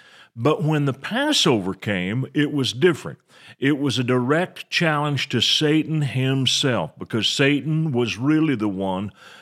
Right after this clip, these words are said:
who was in power, who was influencing the Pharaoh, who was holding, uh, the people of Is-, Israel in bondage.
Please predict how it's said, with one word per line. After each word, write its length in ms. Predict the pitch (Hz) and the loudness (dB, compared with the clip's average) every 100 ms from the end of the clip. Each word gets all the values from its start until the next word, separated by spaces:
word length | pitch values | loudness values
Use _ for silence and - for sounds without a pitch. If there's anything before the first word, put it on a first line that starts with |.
| - | 0
who 260 | 143 147 | 4 6
was 300 | 147 135 131 | 6 4 2
in 160 | 123 117 | 0 -4
power, 600 | - 139 139 107 101 104 | -2 0 0 0 -2 -2
who 180 | 104 117 | -2 -2
was 200 | 107 107 | -2 -4
influencing 720 | 101 - 143 147 - 135 127 | -4 0 0 0 -2 -4 -4
the 80 | 104 | -4
Pharaoh, 560 | - 131 120 101 98 | -2 -2 0 0 0
who 160 | 101 127 | 0 0
was 260 | 110 110 101 | 0 -4 -4
holding, 760 | 113 147 165 156 107 87 101 - - - - | 0 2 4 2 0 -4 -6 -12 -20 -20 -10
uh, 240 | 104 107 104 | -4 -2 -4
the 140 | 104 104 | -6 -4
people 420 | 143 147 147 120 | 0 0 0 -4
of 140 | 104 | -2
Is-, 240 | 120 139 127 | -2 -2 -2
Israel 460 | 156 143 110 107 | 0 0 -2 -6
in 140 | 110 95 | -6 -4
bondage. 540 | 123 131 113 90 - | -4 -4 -4 -6 -8